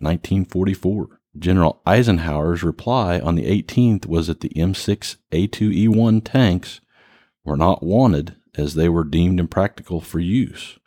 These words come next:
This effectively killed the project, and this may n-, not have been a bad thing, as tests with a T one E one, or the M six A two,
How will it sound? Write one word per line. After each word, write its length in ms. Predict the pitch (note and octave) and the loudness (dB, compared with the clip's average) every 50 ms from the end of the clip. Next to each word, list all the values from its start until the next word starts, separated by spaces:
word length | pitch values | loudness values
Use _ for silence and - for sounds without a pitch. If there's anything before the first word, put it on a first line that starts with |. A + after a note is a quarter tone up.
| _ _ _ _ _ _ - | _ _ _ _ _ _ -8
This 160 | C#2+ - - | -6 -6 -6
effectively 680 | C#2+ - E2+ E2+ - - E2+ D#2+ D2 D#2+ D#2+ D#2 D2 - | -4 -2 -2 -2 0 0 -2 -2 -2 -2 0 0 0 -2
killed 440 | - - - - G2+ G2+ A2 A2+ A2 | -4 -12 -2 2 2 4 4 2 0
the 80 | A2 | -2
project, 720 | - - B2 A2+ A2+ G#2 E2+ - - - F2+ - - - - - _ _ _ _ _ _ _ | 0 0 0 2 2 0 -2 -4 -4 -6 -6 -6 -8 -16 -20 -20 _ _ _ _ _ _ _
and 280 | C#2+ C#2 C2+ C#2 C#2 C#2+ | -10 -8 -6 -6 -4 -4
this 180 | C#2+ - - | -6 -4 -2
may 180 | D#2+ D#2+ E2 E2+ | 0 2 4 4
n-, 240 | E2+ E2 D2 - - - _ _ _ _ _ | 4 4 2 0 -6 -14 _ _ _ _ _
not 320 | - D2+ D2 D#2+ E2 F2+ F#2 | -4 -2 0 2 4 4 4
have 100 | E2 E2 | 2 2
been 140 | F#2 F2+ F2 | 2 2 2
a 40 | |
bad 460 | D#2+ C#2+ - - E2+ F#2+ A2+ A#2 A2+ - | 2 0 0 2 4 4 4 2 0 0
thing, 380 | A2 A2 A2 A2 B2 C3 A#2+ - | 2 2 4 2 2 0 -4 -4
as 200 | - D#2 - - | -4 -4 -4 -6
tests 420 | - - G2 F#2+ G2+ G#2+ - - | -4 0 2 2 2 0 -2 -6
with 220 | F2+ F2 F2+ - - | -6 -6 -4 -4 -4
a 60 | - | -6
T 260 | - - - G#2 G2+ | -6 -4 -4 -2 -2
one 440 | G2 G2 G2 G2+ G2 G2 F#2+ F#2 F#2+ - | 0 0 0 0 0 0 -2 -4 -4 -2
E 160 | E2+ A2 A#2+ | -2 -2 0
one, 400 | G#2 E2+ D2 D2 D#2 F2+ F#2 G2 - _ _ _ _ _ _ _ _ - | 0 0 0 0 0 0 -2 -4 -8 _ _ _ _ _ _ _ _ -10
or 80 | C#2+ C2 | -8 -6
the 140 | A1+ B1+ | -4 -2
M 120 | D#2+ E2 E2 | 0 0 0
six 280 | - - F2 - - | -2 -4 -6 -2 0
A 120 | F2+ F2+ F2+ | 0 0 0
two, 400 | - - A#2 G#2+ G2+ F#2 F#2 | 0 0 2 2 2 0 -2